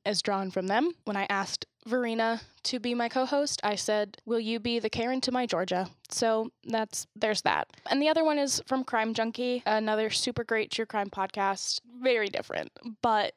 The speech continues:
inspiration has been drawn from both of them. So if you hear any similarities, no, I'm not ripping them off. I have reference material,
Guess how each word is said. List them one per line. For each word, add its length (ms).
inspiration 500
has 160
been 140
drawn 260
from 200
both 220
of 120
them. 320
So 140
if 100
you 80
hear 220
any 160
similarities, 960
no, 160
I'm 120
not 220
ripping 340
them 120
off. 380
I 380
have 500
reference 360
material, 640